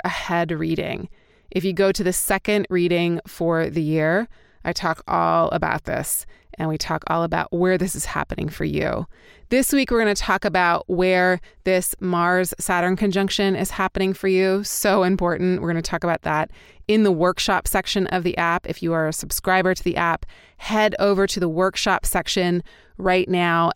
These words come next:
and listen to your reading for the week. If you're a subscriber to the app, I would also just start there generally if I were you, unless you like to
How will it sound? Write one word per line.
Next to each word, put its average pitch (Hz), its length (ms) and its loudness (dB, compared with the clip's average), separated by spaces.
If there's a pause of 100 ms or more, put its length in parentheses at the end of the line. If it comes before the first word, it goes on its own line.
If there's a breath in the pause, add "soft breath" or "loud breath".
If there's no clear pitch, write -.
and 160 540 -4
listen 185 500 2
to 175 500 0
your 165 220 -2
reading 180 520 2 (340 soft breath)
for 196 180 0
the 175 100 2
week. 180 360 0 (560)
If 330 180 2
you're 339 140 4
a - 20 0
subscriber 269 440 2
to 233 60 -2
the 233 120 0
app, 247 320 4 (120)
I 220 80 4
would 220 140 4
also 240 340 2
just 208 240 -2
start - 420 0
there 208 360 4
generally 202 800 2
if 190 160 -2
I 180 120 2
were 180 100 2
you, 180 420 2 (500 soft breath)
unless 175 300 -2
you 165 120 -2
like 165 320 -2
to 147 300 -4